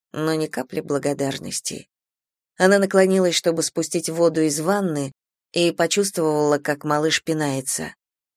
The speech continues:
"Погоди немного, еще чуть-чуть и выпрямлюсь". Она встала и обняла его. "Ты же не считаешь меня холодной и безжалостной?" Она ждала ответа, но ребенок оставался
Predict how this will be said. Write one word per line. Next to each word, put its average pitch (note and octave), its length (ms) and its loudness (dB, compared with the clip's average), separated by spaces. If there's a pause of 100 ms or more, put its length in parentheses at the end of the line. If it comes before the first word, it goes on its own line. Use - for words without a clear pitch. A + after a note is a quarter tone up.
(120)
"Погоди G3+ 400 2
немного, C#3+ 440 -2
еще D3+ 400 2
чуть-чуть E3+ 580 -2
и E3+ 60 0
выпрямлюсь". C3+ 800 -4 (420)
Она E3 240 0
встала F3+ 420 0
и D#3 80 2
обняла D3+ 500 0
его. C3+ 420 -2 (840)
"Ты G#3 160 4
же D3+ 100 -2
не C#3+ 100 -2
считаешь F3+ 520 0
меня C#3 280 -4
холодной C#3 600 -2
и - 20 -8
безжалостной?" C#3 920 -6 (680)
Она G3+ 240 4
ждала F#3+ 340 4
ответа, F#3+ 640 -2 (440)
но F3+ 160 4
ребенок G3 460 4
оставался D#3+ 800 -2